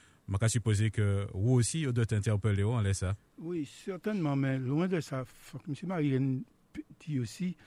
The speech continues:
Speaker 2: mwen ka konprann, yo egri, yo ni rezon egri, mwen ka di sa, paske se Marin Péché a, ka pran fè, mwen ka eksplike zòt tout alè.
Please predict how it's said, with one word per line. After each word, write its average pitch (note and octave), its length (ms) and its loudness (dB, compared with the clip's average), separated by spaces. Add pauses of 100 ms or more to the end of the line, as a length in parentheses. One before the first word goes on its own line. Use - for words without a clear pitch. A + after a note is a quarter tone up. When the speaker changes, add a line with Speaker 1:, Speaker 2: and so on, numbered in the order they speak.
(220)
Speaker 2:
mwen C3+ 140 -6
ka F3 120 -2
konprann, C#3 360 -2
yo F3 200 6
egri, B2+ 280 0
yo C#3+ 200 0
ni D#3+ 200 -2
rezon B2+ 320 0
egri, A#2+ 320 -2
mwen A#2+ 160 -4
ka A#2 80 -8
di B2 160 -2
sa, B2 140 -10
paske B2 240 -10
se C3+ 100 -8
Marin B2+ 240 -4
Péché C#3 260 -2
a, C3+ 80 -4 (380)
ka C3+ 160 -8
pran B2+ 240 -2
fè, E3 160 -2
mwen B2 160 -2
ka B2 80 -4
eksplike B2+ 340 -6
zòt A#2 220 -6
tout B2 160 -10
alè. C#3 160 -4